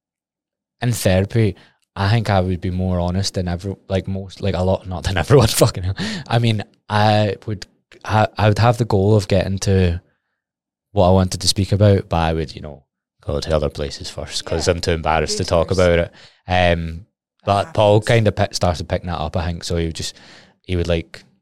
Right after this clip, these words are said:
Speaker 1: entertain them at the start, and
Speaker 2: Yeah.
Speaker 1: then, um, 'cause I was having, like, nightmares and stuff, but that was related to it. But that's where I started with,
Speaker 2: Mm.
Speaker 1: and, uh, he just started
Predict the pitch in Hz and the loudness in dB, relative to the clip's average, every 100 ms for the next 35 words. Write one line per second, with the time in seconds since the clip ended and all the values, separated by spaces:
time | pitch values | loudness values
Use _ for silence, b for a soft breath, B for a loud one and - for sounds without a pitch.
0 | _ - 95 90 87 85 80 85 87 85 | _ -6 -4 -4 -4 -4 -4 -2 -2 -4
1 | - - 87 82 82 85 90 92 85 85 | -6 -6 -2 0 0 -2 -2 2 2 2
2 | 82 - _ _ _ _ 95 90 90 82 | -2 -12 _ _ _ _ 2 4 4 0
3 | 82 - 101 95 98 117 123 104 87 87 | -6 -2 2 4 4 4 4 2 2 2
4 | 98 110 104 107 - 95 - _ _ - | 4 4 4 2 2 2 0 _ _ -8
5 | 101 98 95 87 85 90 85 85 87 98 | -2 0 0 0 0 0 -2 -2 -2 -2
6 | - 98 - _ - 87 - 95 82 - | 2 0 0 _ -6 -6 -2 -2 -2 -2
7 | 80 78 101 95 90 - b b b b | -2 -2 -2 0 0 -2 b b b b
8 | b b 190 92 87 87 85 85 80 - | b b -2 0 2 0 0 -2 -6 -14
9 | _ _ _ _ - 98 95 - - _ | _ _ _ _ -12 -4 -2 -2 -6 _
10 | _ _ - - 85 78 90 | _ _ -8 -2 -2 -2 -8